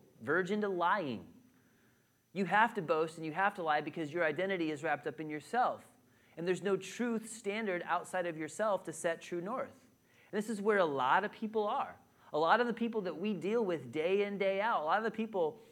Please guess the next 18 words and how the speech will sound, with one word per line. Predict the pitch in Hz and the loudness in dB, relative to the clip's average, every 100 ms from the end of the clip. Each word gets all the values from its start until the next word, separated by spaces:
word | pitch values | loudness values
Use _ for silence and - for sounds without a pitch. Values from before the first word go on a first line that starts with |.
| - - | -20 -2
that | 165 185 151 - - - | 4 4 4 -6 -14 4
influence | 202 247 240 196 165 165 | 6 6 6 6 6 4
w-, | 156 151 165 - | -4 -8 -8 -8
what | 139 170 220 156 | 0 4 4 4
we | 185 208 | 2 4
listen | 175 214 220 240 | 6 6 4 0
to, | 220 240 247 | 0 -2 0
what | 196 202 | 0 0
we | 175 175 | -4 -6
hear, | 185 220 240 247 233 | -4 -4 -2 -2 -2
what | 190 | -2
we | 175 | -2
think, | 180 - 202 233 - - - | -4 -2 -2 -2 -6 -16 0
a | 180 | 4
lot | 185 233 | 6 6
of | 247 | 6
those | 233 | 4
people | 240 240 247 170 160 - | 2 -2 0 2 2 0